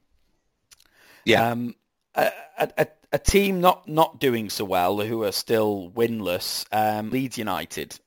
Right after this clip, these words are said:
Speaker 2: who, um, you know, obviously got off to a, a great start last season and had a, had a great season for a newly promoted team. I-, is it a bit of the old second season syndrome kicking in there?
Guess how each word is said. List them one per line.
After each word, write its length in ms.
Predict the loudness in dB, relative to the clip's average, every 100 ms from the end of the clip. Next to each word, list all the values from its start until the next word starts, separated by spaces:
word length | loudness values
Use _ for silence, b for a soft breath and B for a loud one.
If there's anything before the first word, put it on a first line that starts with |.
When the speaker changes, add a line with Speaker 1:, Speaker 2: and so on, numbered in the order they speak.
| -12
Speaker 2:
who, 380 | -10 -8 -4 0
um, 480 | 0 0 -4 -14 -16 _ _ -6
you 80 |
know, 80 | -2
obviously 240 | -2 -4 0
got 100 | 0
off 140 | 0
to 180 | -4 -2
a, 200 | -2 -4 -8 -14
a 80 |
great 340 | -8 0 0 0
start 260 | 2 2
last 220 | 2 -4 -4
season 320 | -6 -6 -8
and 100 | -2
had 140 | 0
a, 100 | -2 -10 _ _
had 180 | 2 2
a 60 | 2
great 280 | -4 -6
season 380 | -8 -10 -10 -12
for 140 | -12 -10
a 20 |
newly 220 | -10 -14
promoted 480 | -12 -10 -10 -14 -12
team. 300 | -10 -8 -10 b b b b b _ _ -16
I-, 60 |
is 460 | -14 -12 -4 -2 0
it 180 | 0 0
a 80 |
bit 200 | 2 2
of 100 | 2
the 140 | 2 4
old 300 | 4 2 -2
second 440 | -2 -2 -2 -6
season 400 | -2 -2 -2 -4
syndrome 580 | -4 -4 0 2 2 -2
kicking 320 | -8 -10 -6
in 140 | -6 -4
there? 260 | -4 -4